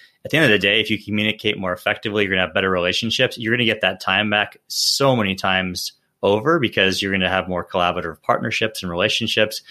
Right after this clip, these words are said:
If you're a manager, you're gonna develop your team more effectively. You're gonna get so much more out of those teams and just, which is gonna provide results in the marketplace.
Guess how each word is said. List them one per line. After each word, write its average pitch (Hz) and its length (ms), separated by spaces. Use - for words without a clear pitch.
If - 120
you're 92 120
a 90 40
manager, 101 400
you're 95 80
gonna 92 120
develop 87 300
your 82 100
team 117 540
more 107 120
effectively. 110 460
You're 95 100
gonna 87 80
get - 60
so - 200
much 107 260
more 90 160
out 92 160
of 104 80
those 120 220
teams 135 460
and 101 180
just, 92 320
which - 160
is 107 80
gonna 98 400
provide 98 340
results 90 380
in 90 60
the 85 60
marketplace. 90 600